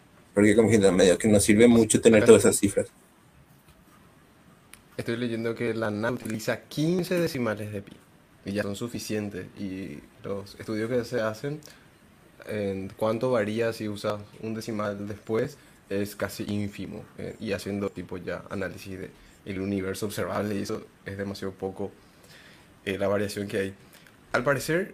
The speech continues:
Speaker 2: a ver, eh, esto creo que, eh, Waldemar me lo está diciendo a mí, ¿verdad? Waldemar ha de estar,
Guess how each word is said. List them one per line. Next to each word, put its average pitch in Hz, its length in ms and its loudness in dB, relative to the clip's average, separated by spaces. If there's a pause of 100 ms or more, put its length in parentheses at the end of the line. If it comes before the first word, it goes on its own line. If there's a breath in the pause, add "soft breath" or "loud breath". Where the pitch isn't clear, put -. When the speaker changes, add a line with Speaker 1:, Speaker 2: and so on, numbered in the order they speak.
(160)
Speaker 2:
a - 140 -6
ver, 107 300 -2 (120)
eh, 107 240 -4 (220)
esto 123 160 -4
creo 135 340 -4
que, 117 460 -6
eh, 107 120 -8 (220)
Waldemar 110 300 -2
me 117 80 -2
lo 117 60 -2
está 113 120 -2
diciendo 104 280 -2
a - 20 -4
mí, 104 160 -2
¿verdad? 104 260 -2 (480 soft breath)
Waldemar 110 300 2
ha 143 80 6
de 143 80 2
estar, 113 340 0